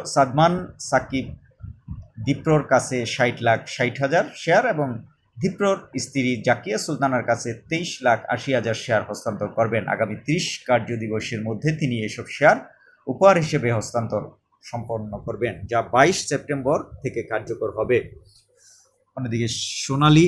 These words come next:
আঁশে শেয়ার দর বাড়ার ধরন নিয়ে সন্দেহ প্রকাশ করেছে ডিএসই। পুঁজিবাজারে তালিকাভুক্ত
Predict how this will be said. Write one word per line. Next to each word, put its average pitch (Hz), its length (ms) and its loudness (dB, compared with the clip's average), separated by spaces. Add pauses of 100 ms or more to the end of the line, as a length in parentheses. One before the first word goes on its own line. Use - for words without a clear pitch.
আঁশে - 360 2
শেয়ার 143 380 2
দর 131 120 2
বাড়ার 120 300 0 (100)
ধরন 127 260 2
নিয়ে 156 260 4 (400)
সন্দেহ 120 420 -2 (220)
প্রকাশ 113 320 -4
করেছে 117 440 -4
ডিএসই। 120 580 -2 (1040)
পুঁজিবাজারে 120 460 0
তালিকাভুক্ত 117 540 -2